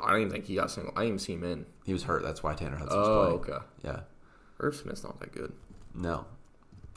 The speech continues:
Speaker 2: And then on the other side of the ball, Matthew Stafford just had no time to throw.
Speaker 1: No.
Speaker 2: So
Speaker 1: He did not.
Speaker 2: uh,
Speaker 1: I mean,
Speaker 2: that
Speaker 1: the Beng-, the Bengals had six sacks.
Speaker 2: Yeah.
Speaker 1: They were blitzing the crap out of him.
Speaker 2: I mean,
Speaker 1: Apparently,
Speaker 2: that
Speaker 1: their left tackle was hurt, and Trey Hendrickson was just abusing
Speaker 2: Yeah, he
Speaker 1: the,
Speaker 2: was
Speaker 1: that
Speaker 2: eating.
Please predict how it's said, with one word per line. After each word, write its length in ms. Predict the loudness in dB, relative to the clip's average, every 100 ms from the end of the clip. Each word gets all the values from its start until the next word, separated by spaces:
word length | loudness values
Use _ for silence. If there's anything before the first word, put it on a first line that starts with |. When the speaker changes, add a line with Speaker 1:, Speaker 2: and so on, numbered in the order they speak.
| -4
Speaker 2:
And 140 | 0
then 160 | 2 2
on 120 | 0
the 60 | 0
other 160 | 0
side 160 | 0 -2
of 60 | -2
the 60 |
ball, 480 | -2 0 0 -2 -8 -20 -20 -20 -20 -20 -20 -20 -18 -16 -10
Matthew 220 | -8 -6
Stafford 360 | -4 -4 -4 -6
just 120 | -6
had 220 | -6 -6
no 140 | -6
time 300 | -2 -2 -4
to 60 | -8
throw. 240 | -8 -4 2
Speaker 1:
No. 380 | 2 2 -2 -6 -6 -8 -12 -20 -16
Speaker 2:
So 440 | -8 -6 -4 -8 -10
Speaker 1:
He 100 | -8
did 220 | -8 -6
not. 300 | -6 -6 -6 -4
Speaker 2:
uh, 260 | -2 -2
Speaker 1:
I 40 | 0
mean, 120 | 2
Speaker 2:
that 80 | 4
Speaker 1:
the 60 | 4
Beng-, 180 | 2
the 60 | 2 4
Bengals 200 | 4 2
had 160 | -2
six 380 | -4 -2 -2 -2
sacks. 540 | 0 2 2 -2 -4 -2
Speaker 2:
Yeah. 220 | -2 -4 -8 -2
Speaker 1:
They 80 |
were 120 | 2 2
blitzing 400 | 2 2 0 -6
the 60 |
crap 320 | -4 -2 0
out 140 | 0 0
of 80 | -2
him. 140 | -6 -8 -4
Speaker 2:
I 40 |
mean, 80 | 4
Speaker 1:
Apparently, 260 | 6 8 10
Speaker 2:
that 60 |
Speaker 1:
their 140 | 10 8
left 300 | 8 6 4
tackle 360 | -2 0 2
was 180 | 0 2
hurt, 200 | 2 2
and 60 | 2
Trey 240 | 4 4
Hendrickson 500 | 4 -4 -6 -8 -6
was 120 | -6 -6
just 180 | -8 -8
abusing 340 | -8 -6 -4
Speaker 2:
Yeah, 80 | -2
he 60 | -2
Speaker 1:
the, 60 |
Speaker 2:
was 160 | -6 -2
Speaker 1:
that 180 | -2
Speaker 2:
eating. 60 | -2